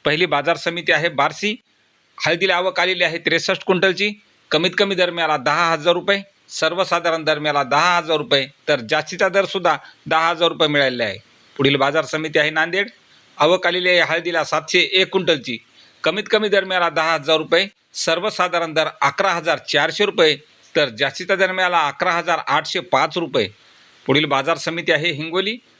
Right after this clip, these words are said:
आवक आलेली आहे दोन, दोन हजार दहा क्विं-, एकवीसशे क्विंटलची. कमीत कमी दर मिळाला दहा हजार रुपये, सर्वसाधारण दर मिळाला अकरा हजार रुपये, तर जास्तीचा दर मिळाला बारा हजार रुपये.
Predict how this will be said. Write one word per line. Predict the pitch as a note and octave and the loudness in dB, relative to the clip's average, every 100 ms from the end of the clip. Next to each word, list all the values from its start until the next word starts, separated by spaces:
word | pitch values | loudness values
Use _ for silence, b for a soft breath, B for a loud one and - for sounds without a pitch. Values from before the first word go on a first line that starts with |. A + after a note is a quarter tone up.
| _ | _
आवक | - E3 G3 | 0 2 2
आलेली | F3+ F#3 F3+ | 0 0 0
आहे | E3 F3 E3+ - - | 0 -2 -6 -10 -2
दोन, | D3 D#3+ D#3+ | 2 2 0
दोन | C3+ D#3 F3 | 0 2 2
हजार | E3 E3 B2+ | 2 0 0
दहा | C#3 D3 | 0 -2
क्विं-, | F3+ D#3+ - _ _ - - B _ - | -4 -8 -16 _ _ -8 -8 B _ -2
एकवीसशे | D#3+ A3+ A#3 - | 0 2 0 0
क्विंटलची. | E3+ F3 D#3+ D3 G#3 A#3+ _ - | -2 0 0 0 -6 -6 _ -2
कमीत | D#3 F3 - | -2 0 -2
कमी | G3 F#3+ | -2 0
दर | F3 | -2
मिळाला | F3 E3+ E3 D#3 | 0 0 2 2
दहा | D3 D3 | 2 0
हजार | D3 C3+ D3 | 0 0 0
रुपये, | B2 E3 G#3+ - - | 2 -2 -2 -16 -8
सर्वसाधारण | - D#3+ E3+ - D#3+ D3+ D3 | -2 0 0 -2 -2 -2 0
दर | C#3+ C#3 | 0 2
मिळाला | C#3+ C#3 C3 D3 | 0 0 0 0
अकरा | C#3+ G3+ G3+ | 0 0 0
हजार | E3 C#3 | 0 -4
रुपये, | B2+ C3+ C#3+ - b _ D3 | -2 0 0 -4 b _ -2
तर | C3 | -2
जास्तीचा | B2 D3+ - F#3+ | -2 -4 -2 0
दर | F3 E3+ | 2 0
मिळाला | E3+ D#3 | 2 0
बारा | A2+ A2 C#3 E3+ | 0 0 2 2
हजार | D3+ B2+ C3 | -2 0 -2
रुपये. | A2+ G2+ | 0 -6